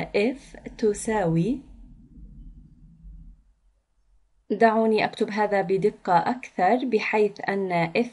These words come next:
في الإكس واي تساوي بي الإكس واي آي زائد كيو الإكس واي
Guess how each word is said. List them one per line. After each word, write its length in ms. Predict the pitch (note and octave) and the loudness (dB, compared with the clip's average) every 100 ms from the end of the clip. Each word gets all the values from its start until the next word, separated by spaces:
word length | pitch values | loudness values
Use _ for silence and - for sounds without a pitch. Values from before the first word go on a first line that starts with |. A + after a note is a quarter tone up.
| - | -10
في 80 | - | -4
الإكس 760 | E3+ D#3+ - G#3+ G#3 - - - | 0 0 0 -2 -2 -12 -14 -10
واي 720 | - F#3 G#3+ A3+ F3+ A#3 C#4+ D4+ - | -6 0 4 4 4 2 0 -2 -6
تساوي 840 | - G3 - A3 G3 E3 E3+ C#4 D#4+ _ _ _ _ _ - | -4 -4 -2 -2 0 2 2 0 -4 _ _ _ _ _ -2
بي 360 | C4 B3+ - F3 | 2 4 4 2
الإكس 460 | E3+ F#3 - - | 0 -2 -6 -8
واي 600 | G3 G#3 E3+ F3 B3+ D#4 - _ _ _ _ _ _ _ _ _ _ _ _ _ _ _ _ - | -2 0 2 2 0 -2 -10 _ _ _ _ _ _ _ _ _ _ _ _ _ _ _ _ 2
آي 580 | G3+ F#3 G#3+ C#4+ D#4 - | 4 4 4 2 0 -6
زائد 880 | F3 F3+ A3+ G#3+ - G3+ B3+ D#4+ D#4+ _ _ _ _ | -8 2 2 4 2 2 2 -2 -6 _ _ _ _
كيو 520 | - - B3 A#3+ D4 F4 | -8 2 4 4 2 2
الإكس 680 | G#3+ G#3+ - G#3+ - - | 2 2 2 -2 -4 -12
واي 580 | F#3+ G3+ G3+ A3 C#4 D#4+ | -2 0 2 2 2 0